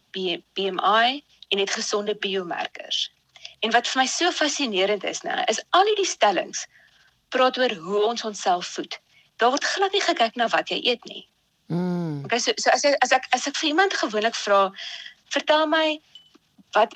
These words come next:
Speaker 1: wat sien jy, wat is 'n gesonde dieet?" Dan noem hulle, "Ah, dit moet bessies in hê, dit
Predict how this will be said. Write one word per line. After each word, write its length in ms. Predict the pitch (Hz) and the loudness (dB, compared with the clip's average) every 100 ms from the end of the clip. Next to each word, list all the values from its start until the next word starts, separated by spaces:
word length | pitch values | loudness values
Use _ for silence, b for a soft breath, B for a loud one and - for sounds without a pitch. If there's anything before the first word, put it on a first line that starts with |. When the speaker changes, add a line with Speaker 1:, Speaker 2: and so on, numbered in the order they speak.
| - | 2
Speaker 1:
wat 180 | 208 - | 2 2
sien 140 | 285 | 0
jy, 120 | 262 | 2
wat 180 | 185 - | 4 4
is 120 | 214 | 2
'n 60 | 226 | -4
gesonde 400 | 220 - 180 185 | -4 -4 -4 -4
dieet?" 420 | 180 - - - - | -4 -2 -4 -8 -2
Dan 200 | 220 226 | 0 0
noem 160 | 226 | -2
hulle, 240 | 233 - - | -2 -2 0
"Ah, 200 | 240 196 - b b | 2 2 0 b b
dit 180 | 185 202 | -10 -8
moet 220 | 185 - | -12 -4
bessies 400 | 233 226 240 214 | -2 -2 -4 -2
in 140 | 220 220 | -2 0
hê, 140 | 220 | -2
dit 140 | 190 | -4